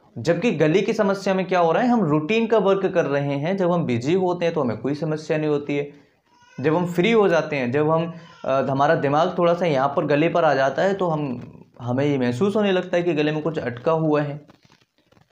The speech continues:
कभी कभार हम थूक निकलते हैं, तब हमें लगता है कि हमें गले में कुछ अटका हुआ है। मैंने कई सारे ऐसे पेशेंट्स को देखा है, कई ने रिपोर्ट्स भी कराई, लेकिन रिपोर्ट्स बिल्कुल नॉर्मल आती है।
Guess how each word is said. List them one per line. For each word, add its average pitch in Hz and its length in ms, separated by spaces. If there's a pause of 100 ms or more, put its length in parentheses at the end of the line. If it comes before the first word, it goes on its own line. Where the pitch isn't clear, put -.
(300)
कभी 160 200
कभार 180 340
हम 180 260
थूक 175 220
निकलते 180 380
हैं, 127 420 (160)
तब 135 140
हमें 165 180
लगता 175 300
है 160 100
कि 165 100
हमें 160 180
गले 151 180
में 151 120
कुछ 147 180
अटका 147 240
हुआ 135 260
है। 135 200 (760)
मैंने 180 160
कई 214 300
सारे 196 300
ऐसे 185 140
पेशेंट्स 151 480
को - 120
देखा 120 360
है, 117 480 (140)
कई 120 140
ने 143 180
रिपोर्ट्स 135 420
भी 156 140
कराई, 131 280
लेकिन 175 380
रिपोर्ट्स 208 440
बिल्कुल 220 240
नॉर्मल 185 280
आती 135 280
है। 98 120